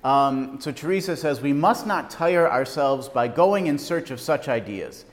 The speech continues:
We must sometimes remain by his side with our minds hushed in silence.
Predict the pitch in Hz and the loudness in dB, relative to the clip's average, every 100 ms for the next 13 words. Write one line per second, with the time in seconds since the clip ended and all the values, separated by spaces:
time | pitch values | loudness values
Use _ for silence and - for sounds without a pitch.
0 | - - - 143 156 151 151 185 208 196 | -20 -20 -10 -4 0 0 0 -2 -2 -2
1 | 175 156 139 135 135 147 175 143 127 127 | -2 -2 -2 0 0 0 0 0 0 -2
2 | 123 - 131 139 127 123 123 113 113 120 | -6 -2 0 0 -2 -4 -2 -2 0 0
3 | 143 165 165 156 - - 143 135 - - | 0 0 -2 -4 -8 0 0 0 -6 -16
4 | - 123 117 - 101 104 87 67 - - | -14 -10 -10 -4 -2 -2 -6 -12 -18 -20
5 | - | -20